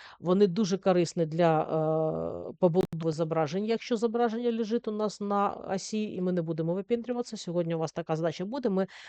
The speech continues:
це розглядали знов. Я це все розповідала вам в дев'ятому класі, але я знов нагадую, тому що ми це будемо, е, використовувати в різних задачах.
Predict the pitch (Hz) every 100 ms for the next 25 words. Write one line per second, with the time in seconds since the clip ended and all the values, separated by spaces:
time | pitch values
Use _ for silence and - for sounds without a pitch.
0 | - 202 208 202 220 226 214 165 180 196
1 | - _ _ - 175 - 254 269 - 226
2 | 208 - 175 190 254 220 190 175 180 185
3 | 170 160 156 139 - - - 170 170 156
4 | 196 165 170 220 269 254 - 165 180 -
5 | 165 208 - 170 175 180 170 165 - -
6 | - - 156 156 160 165 165 - 214 208
7 | 180 147 165 185 180 165 160 147 143 127
8 | -